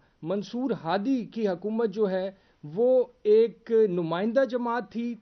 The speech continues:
تمام، آ، تمام یمنی، آ، population کی؟ کیا منصور ہادی کی request کو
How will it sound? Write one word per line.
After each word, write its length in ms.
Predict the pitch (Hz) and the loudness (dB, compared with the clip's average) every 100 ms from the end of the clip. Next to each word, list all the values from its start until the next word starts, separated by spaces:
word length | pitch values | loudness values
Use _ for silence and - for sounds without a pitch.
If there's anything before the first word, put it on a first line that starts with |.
| - | -6
تمام، 540 | 190 202 254 226 117 113 _ _ _ - | -4 -2 -2 -4 -8 -16 _ _ _ -10
آ، 60 | 160 165 170 170 175 160 180 165 160 165 160 156 160 | -4 -2 0 0 -2 -2 -6 -10 -6 -4 -4 -10 -6
تمام 500 | 185 190 233 247 220 165 180 - | -4 0 0 0 -4 -8 -10 -4
یمنی، 600 | 175 208 220 214 220 214 | -2 -2 0 0 0 -2
آ، 40 | 190 180 165 | -4 -6 -4
population 640 | 185 180 190 214 220 226 | -4 -2 0 0 0 -4
کی؟ 240 | 180 151 120 _ _ _ _ _ _ _ _ - | -4 -8 -12 _ _ _ _ _ _ _ _ -2
کیا 380 | 254 285 196 156 _ - _ _ _ _ - | 0 0 -4 -10 _ -20 _ _ _ _ -8
منصور 400 | 196 196 262 277 175 175 | -8 -4 -4 -2 -4 -4
ہادی 500 | 220 226 302 302 269 - | -4 2 2 2 0 -10
کی 180 | - 240 | -8 -4
request 600 | 214 190 190 240 254 - | -4 -4 0 0 -2 -6
کو 400 | 214 196 156 131 | 2 2 2 -4